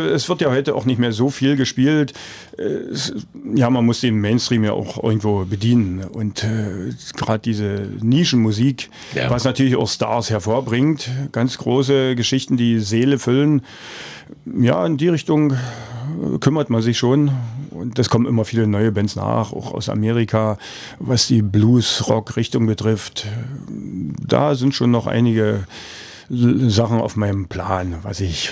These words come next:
Speaker 1: in, über die Jahre versuche, ja, zu bekommen.
Speaker 2: Ja.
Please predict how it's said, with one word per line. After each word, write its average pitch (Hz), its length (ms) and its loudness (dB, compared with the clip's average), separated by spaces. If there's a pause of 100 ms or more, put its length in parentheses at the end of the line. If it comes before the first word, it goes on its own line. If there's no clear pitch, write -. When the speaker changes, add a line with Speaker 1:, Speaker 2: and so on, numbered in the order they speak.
(140)
Speaker 1:
in, 113 240 0
über 110 220 4
die 101 80 4
Jahre 101 240 2
versuche, 98 560 2 (260)
ja, - 200 -8
zu 113 120 2
bekommen. 95 420 0 (200)
Speaker 2:
Ja. 58 220 0